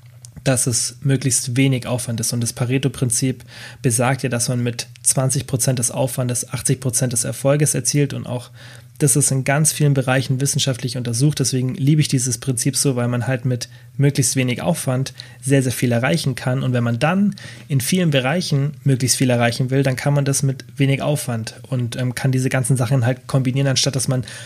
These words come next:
seine ganze Energie nur in einen Bereich steckt. Und, ähm, ja, deshalb diese drei Tipps,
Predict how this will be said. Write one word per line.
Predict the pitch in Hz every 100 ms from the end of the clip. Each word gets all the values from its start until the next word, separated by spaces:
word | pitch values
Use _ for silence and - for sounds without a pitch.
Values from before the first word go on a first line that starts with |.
| -
seine | - 135 127
ganze | 120 165 165 151
Energie | 143 123 147
nur | 139
in | 127
einen | - 143 147 139
Bereich | 127 123 139
steckt. | - 120 117 - - - - - -
Und, | - 127 123 120 -
ähm, | 123 117 120 117 110 -
ja, | 123 107
deshalb | 135 - 131 127 - - - - -
diese | 151 143
drei | 135 120
Tipps, | 117 180 - - -